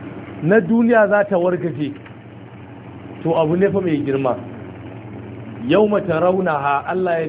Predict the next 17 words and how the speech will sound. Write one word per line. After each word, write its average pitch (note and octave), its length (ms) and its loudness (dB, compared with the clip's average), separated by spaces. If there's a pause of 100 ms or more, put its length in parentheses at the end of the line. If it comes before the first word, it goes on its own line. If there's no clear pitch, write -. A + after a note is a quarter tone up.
ce, C#3+ 180 -6 (480)
a D3+ 140 2
ranar F#3+ 420 4
da D#3 80 2
za E3+ 240 0
ka E3+ 140 -6
ganta. D3 480 -2 (1800)
Me D3+ 180 4
za G3+ 200 4
ka F#3+ 100 -2
gani? E3 380 -4 (100)
Ababen F3+ 460 0
da D#3 80 -2
zai D#3+ 140 -2
faru C#3+ 220 -2
a C#3 120 -2
lokacin. C3 420 -6